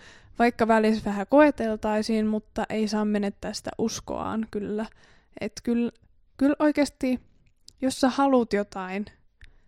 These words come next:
niin, ja sä meet tarmokkaasti sitä kohti, niin kyllä sä sen saat. Se, miten se tapahtuu,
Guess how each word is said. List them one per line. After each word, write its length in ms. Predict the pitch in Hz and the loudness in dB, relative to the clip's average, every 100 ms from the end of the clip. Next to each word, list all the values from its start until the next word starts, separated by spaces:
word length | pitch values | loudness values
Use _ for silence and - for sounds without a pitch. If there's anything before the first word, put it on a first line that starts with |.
| _ | _
niin, 420 | 214 208 208 202 190 _ - _ - _ | -6 -2 0 -2 -6 _ -20 _ -20 _
ja 260 | 214 214 - - | -6 -4 -6 -6
sä 160 | 240 | 0
meet 240 | 226 240 - | 4 2 2
tarmokkaasti 640 | 247 226 208 - 208 - | 0 0 -4 -4 -6 -4
sitä 200 | 214 - | -8 -8
kohti, 380 | 214 208 208 - | -8 -8 -10 -8
niin 160 | 196 214 | -8 -4
kyllä 220 | 269 339 | 0 0
sä 140 | 349 | -2
sen 280 | 330 302 269 | -2 0 0
saat. 580 | 226 214 202 - - - _ _ _ _ _ - - - - - - | -2 -4 -6 -10 -16 -20 _ _ _ _ _ -20 -20 -20 -20 -20 -8
Se, 140 | 226 | 0
miten 320 | 233 269 254 | 0 2 2
se 120 | 254 233 | 0 0
tapahtuu, 640 | 262 277 262 - 202 202 | 0 0 -2 -4 -4 -4